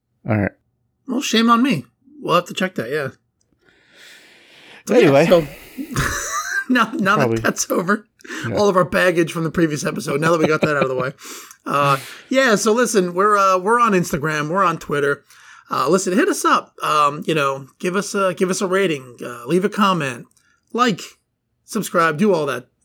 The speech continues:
Speaker 2: all that stuff. It's, it's a lot of fun. Um, we're gonna try to be a little more, um, present on, uh, social media.
Speaker 1: And in general, in life.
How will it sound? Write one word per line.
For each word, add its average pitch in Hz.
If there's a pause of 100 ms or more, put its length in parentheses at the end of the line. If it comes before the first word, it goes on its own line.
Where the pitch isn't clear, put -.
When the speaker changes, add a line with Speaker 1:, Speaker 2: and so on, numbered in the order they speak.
(160)
Speaker 2:
all 143
that 120
stuff. -
It's, -
it's 131
a 131
lot 123
of 117
fun. 117
Um, 123 (200)
we're 175
gonna 170
try -
to 156
be -
a 156
little 151
more, 147
um, 139
present 143 (160)
on, 143
uh, 131
social 143
media. 139 (840)
Speaker 1:
And 127
in 120
general, 127 (160)
in 120
life. 120